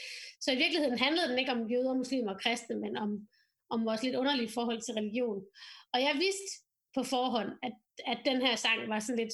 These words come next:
sprængfarlig, og der ville, der ville, der ville komme noget ud af det, sådan klagemæssigt. Og det gjorde der også. Der kom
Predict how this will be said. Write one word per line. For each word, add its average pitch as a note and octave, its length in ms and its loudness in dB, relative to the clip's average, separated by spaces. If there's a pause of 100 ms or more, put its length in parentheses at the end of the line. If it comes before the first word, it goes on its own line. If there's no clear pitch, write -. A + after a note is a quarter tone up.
(100)
sprængfarlig, G3 600 -2 (140)
og A#3 160 -2
der A#3+ 100 2
ville, A3 200 -2 (160)
der A#3+ 100 2
ville, A#3+ 220 0 (160)
der B3+ 80 2
ville B3 160 -2
komme A#3+ 280 0
noget B3 280 2
ud C4 140 0
af G#3+ 180 -2
det, G#3+ 280 0 (180)
sådan G#3 280 -2 (100)
klagemæssigt. A#3 640 0 (160)
Og B3 100 -8
det D4+ 80 0 (200)
gjorde D4+ 220 2
der A#3+ 60 2
også. A#3 220 -2
Der B3+ 60 0
kom B3 220 0